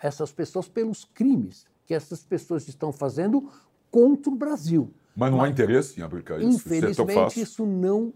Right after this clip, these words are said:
Speaker 1: está acontecendo no atual governo.
Speaker 2: Tá dentro desse quadro que o professor Paulo colocou, professor Edson,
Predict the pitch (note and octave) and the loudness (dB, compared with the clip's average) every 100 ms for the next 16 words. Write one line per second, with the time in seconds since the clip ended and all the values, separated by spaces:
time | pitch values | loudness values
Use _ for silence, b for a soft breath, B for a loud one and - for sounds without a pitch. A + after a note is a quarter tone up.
0 | - G#3+ - D#3+ D#3 E3 - D#3+ E3+ C#3 | -10 -8 -6 -4 -4 -6 -12 -14 -12 -10
1 | E3+ C#3+ C3 C3 C3+ D3+ D#3+ D#3+ D#3+ C3+ | -10 -10 -10 -10 -8 -10 -8 -8 -6 -6
2 | C#3 B2+ B2 D3 C3+ F#2 D#2 - _ _ | -6 -8 -8 -10 -14 -18 -20 -20 _ _
3 | b b b D#3+ F3+ C3 G#3 G#3+ A2+ G#2+ | b b b 0 2 4 4 4 2 0
4 | - - G2 C#3 D3+ E2 D2+ - - - | -2 -4 0 0 0 -6 -8 -12 -14 -8
5 | - E2+ D#2 D#2 C#2+ C#2 A#2 C3 - D#2+ | -4 -4 -4 -8 -8 -6 -4 -4 -6 -6
6 | D2 C2+ C#2+ | -6 -8 -14